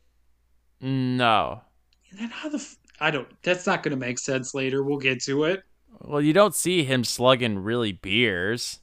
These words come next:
Speaker 2: Yeah, no, you're right, but we'll get to it. All right, so it starts to thunder, and Roth wants to go back to his tent and get his stuff inside because it's real expensive, man.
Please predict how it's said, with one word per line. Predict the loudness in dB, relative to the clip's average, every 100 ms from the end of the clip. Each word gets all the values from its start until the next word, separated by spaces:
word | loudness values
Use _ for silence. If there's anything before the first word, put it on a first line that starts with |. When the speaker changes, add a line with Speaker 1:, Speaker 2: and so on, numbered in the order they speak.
| _
Speaker 2:
Yeah, | -6 -2
no, | 0 0
you're | 0 0
right, | 2 2 -2 _ _
but | 0 0 0 _ _ _ _ _ _ _ -6
we'll | -2 2
get | 2 2
to | -4 -4
it. | -6 -10 _ _ _ 0
All | 2
right, | 4
so | 6 6
it | 4 0
starts | 2 4 2 -4
to | -4
thunder, | 2 4 4 2 2 0
and | -4 0
Roth | 2 2 2
wants | 0 0
to | 0
go | 0
back | 4 2 2
to | -4
his | -4 -4
tent | -2 -2 -2
and | -6
get | -4 -4
his | -4
stuff | 0 0 0
inside | -6 -6 -4 -2 -4
because | -6 -8 -6 -4
it's | -6 -6
real | -4 0 2 2
expensive, | 0 -4 -12 -10 -4 -2 -2 -4 -8 -8
man. | -8 -6 -6 -6 -6 -10